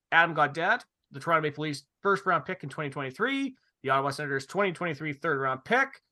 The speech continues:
Toronto's twenty twenty-four second round pick. Minnesota also acquired Toronto's twenty twenty-five fourth round pick in exchange for taking on some cap space.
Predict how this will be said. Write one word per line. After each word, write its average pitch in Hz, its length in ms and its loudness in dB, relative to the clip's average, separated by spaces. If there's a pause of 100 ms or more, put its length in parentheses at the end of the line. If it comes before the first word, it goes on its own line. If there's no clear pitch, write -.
(120)
Toronto's 165 520 4
twenty 190 320 -2
twenty-four 135 720 -4
second - 500 -10
round 101 320 -10
pick. - 360 2 (500)
Minnesota 151 480 0
also 180 280 0
acquired 151 380 0
Toronto's 151 500 -2 (100)
twenty 202 260 0
twenty-five 151 560 0 (100)
fourth 165 300 -4
round 139 220 -2
pick 170 180 -6
in 147 80 -6
exchange 165 340 -8
for 143 120 -8
taking 165 360 -4
on 113 320 -6 (600)
some 123 400 -10 (580)
cap 233 240 4
space. - 560 -8